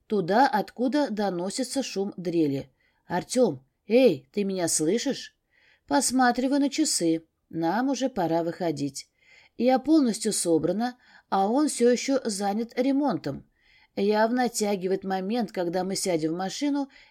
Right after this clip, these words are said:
и поедем на встречу с Виктором и Ритой. «Артем, а ну живо спускайся, я не хочу опоздать». Наконец он выключает дрель и открывает дверь. На нем перепачканные темные джинсы,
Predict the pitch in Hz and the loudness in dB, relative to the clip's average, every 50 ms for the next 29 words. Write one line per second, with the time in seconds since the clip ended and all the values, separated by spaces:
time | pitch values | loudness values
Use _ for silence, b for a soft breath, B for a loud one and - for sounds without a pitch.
0 | B _ - 247 240 - 233 233 226 220 233 269 285 254 294 262 254 247 226 220 | B _ -2 -2 0 2 2 2 2 2 2 2 0 0 0 0 0 -2 -2 -4
1 | - 196 190 214 226 220 277 277 - - 185 165 165 160 - - 214 226 226 226 | -4 -2 -2 0 0 0 -2 -4 -4 -4 -2 0 -2 -2 -2 -4 -6 -4 -4 -4
2 | - 262 254 247 269 277 - - 156 143 131 - _ _ _ _ _ _ _ _ | -2 -2 -2 0 0 -2 -2 -2 -6 -8 -8 -8 _ _ _ _ _ _ _ _
3 | _ _ - 160 165 165 139 - - 233 240 190 139 135 - _ _ _ _ - | _ _ -4 -2 -2 -2 -4 0 2 2 2 2 0 -4 -10 _ _ _ _ -4
4 | - 254 262 262 254 214 277 285 269 262 - - 311 - - - 196 170 147 - | -2 0 2 2 2 2 2 2 2 2 2 0 0 0 0 0 0 0 0 0
5 | - 170 156 b b b b b - - 214 220 220 214 202 208 220 220 220 - | -2 -2 -4 b b b b b -8 -4 -4 -2 -2 -2 0 2 0 0 2 2
6 | 294 330 330 330 220 196 165 165 165 175 180 165 - - _ _ _ _ _ _ | 2 2 4 4 2 0 0 0 -2 -2 -2 -4 -6 -10 _ _ _ _ _ _
7 | _ _ _ _ b b b b b b - 269 277 277 285 302 302 302 339 359 | _ _ _ _ b b b b b b -2 -2 0 2 2 4 4 4 4 2
8 | - - 302 269 247 254 247 233 220 220 - - 220 196 185 160 151 147 156 180 | 2 0 0 2 2 2 2 0 -2 -2 0 0 0 2 2 0 0 0 2 2
9 | 233 269 277 - 247 233 247 254 254 - - 285 294 254 226 214 233 240 196 175 | 2 2 0 2 2 4 4 2 0 -2 -2 -2 0 0 0 0 0 -2 -2 -2
10 | 160 156 151 147 - - _ b b b b b b b b - 160 160 165 170 | -2 -2 -2 -2 -4 -10 _ b b b b b b b b -8 -4 -2 -2 -2
11 | 202 220 214 220 196 185 - - 196 214 220 - - - 185 170 170 160 160 - | -2 -2 -2 -2 -2 -2 -2 0 0 -2 -2 -2 -4 -6 -4 -2 -2 -2 -2 -2
12 | 196 208 196 175 160 147 143 156 208 262 262 - - 156 143 b | -4 -4 0 0 0 0 0 0 -2 -2 -2 -2 -4 -6 -8 b